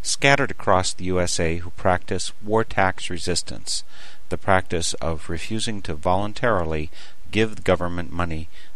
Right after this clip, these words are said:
that it will put to use in organized violence and the threat of violence. This takes on particular importance each spring as Americans scramble to get their tax forms in by April fifteenth. As this is done, many taxpayers are looking at the taxes that they're asked to pay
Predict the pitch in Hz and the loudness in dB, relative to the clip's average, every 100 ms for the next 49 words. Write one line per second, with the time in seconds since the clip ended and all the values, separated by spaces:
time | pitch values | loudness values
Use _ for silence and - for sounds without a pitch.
0 | - 90 82 80 82 - 110 - 87 87 | 0 0 0 -2 -2 -2 -2 -2 -2 -2
1 | 85 - 82 82 62 90 87 82 - - | -2 -2 -4 -4 -2 -2 -2 -2 -2 0
2 | 95 92 73 64 - - - 82 80 76 | 2 2 -2 -2 -2 -2 -2 -4 -4 -2
3 | - 87 73 73 73 65 50 - - - | -2 -2 -2 -4 -2 -2 -2 -2 -2 -2
4 | - - - - - - - 131 - 139 | -4 -4 -2 -2 -2 -2 2 2 4 4
5 | 131 - 98 90 90 - - 110 - 92 | 2 2 0 0 -2 -2 -2 -2 0 -2
6 | 87 80 - 107 - - - - - 90 | -2 -2 0 0 0 -2 -2 -2 -4 -2
7 | - - 110 95 78 - - - - 90 | -2 0 0 0 -2 -4 -4 -2 0 0
8 | 101 110 117 113 104 - - 98 107 107 | 2 4 4 4 0 0 2 2 2 0
9 | 98 95 87 - 90 85 - 95 87 82 | -2 0 -2 0 0 0 -2 -2 -2 -2
10 | 92 82 82 80 82 80 78 - 82 - | -2 -2 -4 -2 0 0 0 -2 -2 -2
11 | - 82 - - 80 71 - - - - | -2 -2 -2 -2 -2 -2 -4 -4 -4 -2
12 | - - - - - - 104 110 131 127 | -2 -2 -2 -4 -4 0 2 2 2 2
13 | 117 135 131 104 123 143 - 123 - - | 2 2 2 0 -2 -2 0 0 0 0
14 | 98 90 92 92 - 95 90 - 76 104 | 2 2 0 0 -2 -2 -2 -2 -2 0
15 | 104 - - 107 85 - 85 87 - - | 0 0 -4 -2 -2 0 2 2 0 -2
16 | - 110 139 | 0 2 0